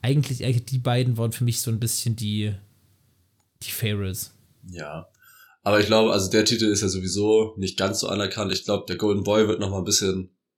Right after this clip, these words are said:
Speaker 2: der jetzt, glaub ich, immer Ende des Jahres ist.
Speaker 1: Ja.
Speaker 2: Der ist dann noch ein bisschen Ausschlag- oder ein bisschen prestigeträchtiger. Da freu-, äh, da, da wird's dann, glaub ich, noch mal, weil da, glaub ich, die Saison wieder, oder die das ganze Jahr gewählt wird. Ich glaub, da haben Bellingham und Musiala auf jeden Fall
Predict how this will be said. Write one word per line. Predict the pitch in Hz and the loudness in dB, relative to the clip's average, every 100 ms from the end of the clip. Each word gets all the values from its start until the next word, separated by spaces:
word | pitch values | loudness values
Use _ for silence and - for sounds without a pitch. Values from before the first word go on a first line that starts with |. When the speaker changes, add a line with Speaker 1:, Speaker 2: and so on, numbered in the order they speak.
| - | -8
Speaker 2:
der | 92 | -4
jetzt, | 87 | -4
glaub | 87 | -4
ich, | 87 | -4
immer | 90 | -2
Ende | 98 117 | 0 0
des | |
Jahres | 113 110 - | 0 -2 -2
ist. | 120 107 - _ _ _ _ _ - | -4 -4 -8 _ _ _ _ _ -4
Speaker 1:
Ja. | 131 - - - | -2 -2 -8 0
Speaker 2:
Der | 104 | 4
ist | 101 - | 4 2
dann | 95 | 0
noch | 95 | -2
ein | 95 | -4
bisschen | 92 - | -6 -4
Ausschlag- | 101 104 | -2 -2
oder | 87 85 - | -2 -6 -10
ein | _ _ | _ _
bisschen | 98 - 92 87 90 _ _ _ _ _ - | -8 -4 -4 -6 -12 _ _ _ _ _ -6
prestigeträchtiger. | 104 92 123 - - 110 - 104 110 117 _ _ _ _ _ | -2 2 2 2 2 0 0 -2 -2 -6 _ _ _ _ _
Da | - 110 | 2 2
freu-, | 113 117 | 6 4
äh, | 117 95 | 4 2
da, | 95 | -2
da | 92 101 104 101 95 | 0 2 2 2 -2
wird's | 95 - | -4 -4
dann, | 95 | -4
glaub | 92 90 | -4 -4
ich, | 92 | -4
noch | 92 92 | -6 -6
mal, | 87 | -4
weil | 90 | -2
da, | 92 | -2
glaub | 90 90 | -2 -4
ich, | |
die | 92 | -4
Saison | 87 90 98 104 | -8 -6 -4 -4
wieder, | 107 - | -4 -4
oder | 85 | -6
die | 85 | -4
das | 82 | -4
ganze | 92 92 87 | -2 -2 -2
Jahr | 87 | -2
gewählt | 104 95 101 98 | -2 -2 -4 -4
wird. | 101 98 95 | -4 -6 -8
Ich | _ - _ - | _ -20 _ -10
glaub, | 90 | -6
da | - 101 | 0 4
haben | 104 98 95 92 _ _ | 4 2 -4 -6 _ _
Bellingham | - 98 95 92 90 | -2 0 0 -2 -6
und | 85 87 - | -6 -8 -6
Musiala | 92 95 90 | -4 -2 0
auf | 85 85 | -2 -4
jeden | 92 92 | -8 -8
Fall | - 82 80 | -8 -8 -10